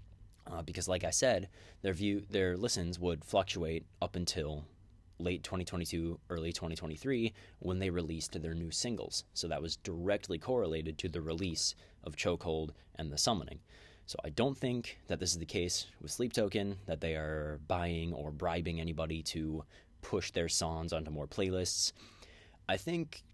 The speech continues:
the explanation as to why Sleep Token is so popular all of a sudden is a lot simpler, a lot more, s-, a lot simpler, yes, a lot simpler than a lot of people may think it and, or make it out to be.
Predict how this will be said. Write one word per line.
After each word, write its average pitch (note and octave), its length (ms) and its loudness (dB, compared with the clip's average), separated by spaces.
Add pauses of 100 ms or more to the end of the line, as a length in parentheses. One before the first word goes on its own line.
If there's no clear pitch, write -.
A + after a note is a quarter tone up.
the F2+ 140 2
explanation A2 840 2 (500)
as F#2+ 120 0
to G2+ 100 0
why F#2 140 6
Sleep - 280 2
Token F#2+ 600 0
is E2 380 0
so F#2+ 240 4
popular B2+ 680 0
all G#2+ 140 8
of A#2+ 60 2
a B2 40 0
sudden C#3 380 4 (540)
is F2 200 2
a E2 60 0
lot A2 180 6
simpler, C#3 560 2 (440)
a G2 60 -4
lot G#2+ 200 4
more, G#2+ 380 0
s-, - 220 4
a G2 60 0
lot G2 220 4
simpler, F#2 560 0
yes, F2 400 4 (1000)
a G2 60 0
lot G#2 200 6 (120)
simpler G2 540 2
than F2+ 400 2 (260)
a F2 40 0
lot F2+ 160 2
of F2+ 120 -6
people F2 420 0 (200)
may F2 140 -2
think A2 240 0
it E2+ 140 -2 (280)
and, F2 380 -2
or F2 100 -2
make F2+ 200 0
it F#2+ 80 2
out G#2 160 4
to F2+ 80 -2
be. D2 220 -6